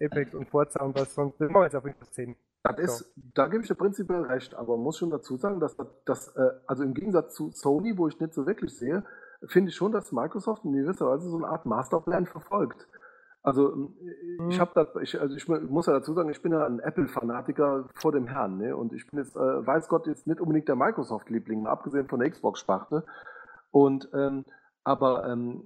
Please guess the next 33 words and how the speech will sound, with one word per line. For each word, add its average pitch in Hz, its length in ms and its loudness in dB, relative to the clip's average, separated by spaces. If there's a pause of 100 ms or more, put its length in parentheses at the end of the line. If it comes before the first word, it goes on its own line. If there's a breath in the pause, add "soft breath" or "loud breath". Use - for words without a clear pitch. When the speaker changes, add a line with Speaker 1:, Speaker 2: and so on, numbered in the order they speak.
Speaker 2:
äh, 113 220 -8
seit 214 240 2
der 190 100 0
ersten 202 260 -2
Ankündigung 127 720 0
von 117 200 -4
Windows 135 400 0
zehn 117 260 2
und 101 200 -6
auch - 220 -6
die, 101 220 -6
die 104 140 -12
späteren 107 480 -4
Ankündigungen, 107 680 -2
alles, 120 280 0
was 104 100 0
mit 107 160 -4
diesem 104 240 -6
ganzen, 110 480 -2
mit 110 160 -8
diesem 113 220 -6
ganzen, 113 340 0
äh, - 800 -2
äh, 107 60 2
mit 113 180 4
der 110 80 2
ganzen 117 320 0
Infrastruktur, 123 920 0
äh, 110 120 -4
von 117 160 2
Windows 113 260 2
zehn 113 200 0
zusammenhing, 113 580 0